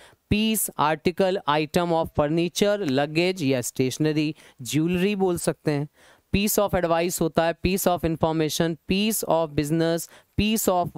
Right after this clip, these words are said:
work बोला जाता है। एडवाइसेस नहीं होता, बहुत बार क्वेश्चन आया इसका, ठीक है ना। Piece, loaf, slice of bread या मीट, act of mischief हो सकता है, piece of work हो गया,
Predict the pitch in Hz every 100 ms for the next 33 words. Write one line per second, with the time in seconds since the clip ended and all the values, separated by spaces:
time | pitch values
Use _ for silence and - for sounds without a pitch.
0 | 135 160 165 175 156 160 156 147 139 143
1 | 139 160 _ _ _ 143 151 143 147 -
2 | 214 202 185 165 175 180 170 - 165 120
3 | 110 165 185 180 180 - 160 - 160 151
4 | 151 147 - 147 147 _ _ - _ -
5 | 165 220 269 - 202 220 214 - 156 175
6 | 185 202 - - 160 165 190 - 151 156
7 | 127 120 143 175 196 156 143 123 147 170
8 | 170 - - - _ _ 165 190 240 _
9 | 196 185 175 156 143 - - 190 220 -
10 | 175 - 156 160 156 143 156 _ _ _
11 | _ _ _ _ _ _ _ _ _ _
12 | _ _ _ _ _ _ - 202 226 214
13 | 190 156 131 156 185 - 190 175 175 175